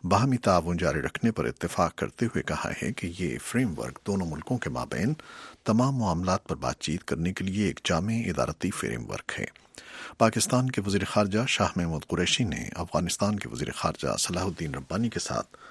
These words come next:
فون پر ہونے والی گفتگو کے دوران کہا کہ افغانستان کے امن و استحکام کے لیے پاکستان کے عزم کا اعادہ کرتے ہوئے کہا گیا ہے کہ دونوں ملکوں کا امن و خوشحالی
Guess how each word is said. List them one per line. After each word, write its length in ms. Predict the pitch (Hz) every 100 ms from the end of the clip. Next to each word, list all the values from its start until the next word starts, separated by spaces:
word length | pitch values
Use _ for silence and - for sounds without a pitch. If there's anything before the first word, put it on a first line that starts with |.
| - -
فون 180 | - 123
پر 140 | 117 101 107
ہونے 140 | 131
والی 200 | 110 71
گفتگو 440 | 76 80 - 92
کے 140 | 104 71
دوران 320 | 58 58 -
کہا 220 | - - - - - - -
کہ 100 | 113
افغانستان 580 | 110 131 135 - 131 131
کے 140 | 107
امن 200 | 87 87
و 40 |
استحکام 680 | 87 85 - 90 82 - 110
کے 160 | 127 87
لیے 240 | 71 67
پاکستان 580 | 71 87 85 85 98 95
کے 140 | - -
عزم 300 | 98 95 95
کا 120 | 82
اعادہ 240 | 71 57 -
کرتے 280 | - - 78
ہوئے 160 | -
کہا 240 | 57 - -
گیا 300 | 55 57 -
ہے 60 | - - - - -
کہ 80 | 92
دونوں 280 | 95 123
ملکوں 320 | 117 117 131 123
کا 120 | 90
امن 320 | 85 95 95
و 60 | 85
خوشحالی 680 | - 71 - - 82 55